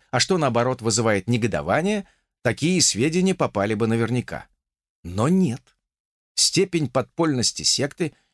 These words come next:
если предположить, что она все-таки существует,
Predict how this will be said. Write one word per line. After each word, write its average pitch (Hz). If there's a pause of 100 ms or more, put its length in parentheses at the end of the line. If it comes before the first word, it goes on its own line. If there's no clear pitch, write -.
если 147
предположить, 139 (140)
что -
она 151
все-таки 90
существует, 196